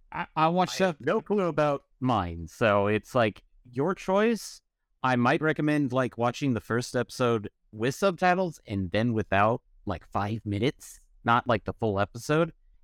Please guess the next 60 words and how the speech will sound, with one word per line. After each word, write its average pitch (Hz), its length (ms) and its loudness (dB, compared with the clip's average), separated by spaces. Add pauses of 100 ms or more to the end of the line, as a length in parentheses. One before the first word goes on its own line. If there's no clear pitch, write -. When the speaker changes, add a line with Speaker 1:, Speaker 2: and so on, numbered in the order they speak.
(140)
Speaker 2:
and 120 120 4
then 117 140 4
going 107 300 2
from 90 240 -8
there. - 160 -20 (420)
So. - 160 -18
Speaker 1:
Well, 214 80 6
I 190 60 4
mean, 170 180 0 (140)
I, 208 260 2
I 190 120 2
will 214 140 2
take 170 280 -4
subbed - 340 -4 (220)
'cause, 135 280 -4
'cause 135 160 -2
I, 139 240 0
I 143 60 2
want 175 240 0
to - 80 -4
experience 156 560 -2
this - 140 -8
the 139 100 -2
way 131 120 2
you 131 140 0
think 135 280 -2
I 123 100 2
should 120 220 -4
experience 117 560 -4
this, 131 180 -2
uh, 127 60 -6 (100)
since 135 260 -4
it's 120 120 -4
your 127 100 4
recommendation. 113 640 -2
Speaker 2:
Mm-hmm. - 140 -16
Speaker 1:
So 214 40 -14
I'm 240 120 -10
okay 127 280 2 (300)
with 117 100 -6
sub. - 260 -6 (420)
And, 156 180 2
and 151 220 0
in 143 140 -4
the, 135 260 -2
in 143 80 -6
the 135 80 -4
same 165 240 -2
vein, 151 320 0 (180)
I'm 156 140 0
also 151 180 -2
not 135 300 0
saying 131 240 -2
you 123 60 0
have 120 100 -4
to 131 80 -2
watch 123 240 2
mine 110 160 0
in 107 100 -8
dub. - 160 -8